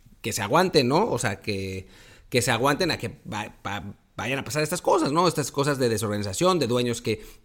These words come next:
eh, deciden autocráticamente desaparecer una división y quitar el ascenso. O sea, es así. La otra es resignarnos a tener un fútbol menos fuerte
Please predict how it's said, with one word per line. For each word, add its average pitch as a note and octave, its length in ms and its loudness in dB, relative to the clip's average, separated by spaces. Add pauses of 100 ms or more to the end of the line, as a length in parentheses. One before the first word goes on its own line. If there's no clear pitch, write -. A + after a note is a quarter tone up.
(120)
eh, G2+ 320 -8
deciden A#2+ 360 -2
autocráticamente A#2+ 680 -2
desaparecer G#2 500 -2
una B2+ 120 0
división A2 400 2
y B2+ 40 -2
quitar B2+ 220 -2
el A#2 80 0
ascenso. E3 440 0 (720)
O - 80 -12
sea, A#2+ 140 -2
es C3+ 100 0
así. A3+ 480 2 (380)
La G#2 240 -4
otra D3+ 300 6
es C#3 340 2 (600)
resignarnos C3 680 2
a A#2 60 -2
tener B2 160 2
un C#3+ 280 2
fútbol D3 580 2
menos G#2+ 440 -2
fuerte G3 560 2